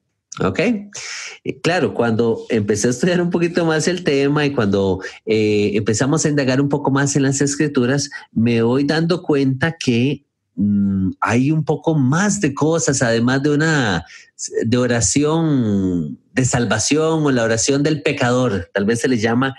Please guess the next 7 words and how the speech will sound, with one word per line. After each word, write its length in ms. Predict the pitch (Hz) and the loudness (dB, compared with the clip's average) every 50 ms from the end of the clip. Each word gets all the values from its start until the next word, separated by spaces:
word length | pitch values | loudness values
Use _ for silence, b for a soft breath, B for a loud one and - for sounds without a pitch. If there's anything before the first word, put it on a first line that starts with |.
| B B B B B B | B B B B B B
en 140 | 117 110 113 | -2 0 0
otros 340 | 123 120 - 135 135 135 | 0 0 0 -2 -2 -2
contextos. 800 | - - 113 104 101 104 190 208 208 - - - 90 - - - B B B B B B | -2 -2 0 0 0 0 -2 -2 -2 -4 -4 -4 -4 -4 -6 -8 B B B B B B
Entonces, 540 | 117 117 - - 147 147 - 208 208 202 208 202 B B B B B | -4 -2 0 0 0 2 2 0 0 -2 -4 -8 B B B B B
yo 200 | - 113 151 160 | -2 -2 -2 0
quería 180 | - 233 220 226 | 0 0 0 0
escuchar, 540 | 208 - - 208 202 - 185 190 202 214 | 0 0 -2 -2 0 0 0 0 0 -2